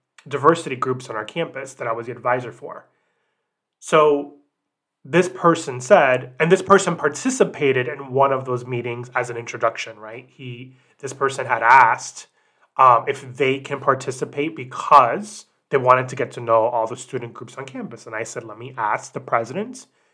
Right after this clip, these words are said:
if they're willing to include you as a guest on the agenda and invite you into the meeting."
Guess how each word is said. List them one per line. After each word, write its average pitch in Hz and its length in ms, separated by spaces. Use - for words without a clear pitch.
if 135 160
they're 139 140
willing 127 320
to 131 160
include 127 460
you 151 340
as 131 160
a 135 60
guest 120 420
on 123 100
the 135 120
agenda 143 580
and 123 100
invite 120 540
you 160 60
into 127 240
the 113 80
meeting." 107 440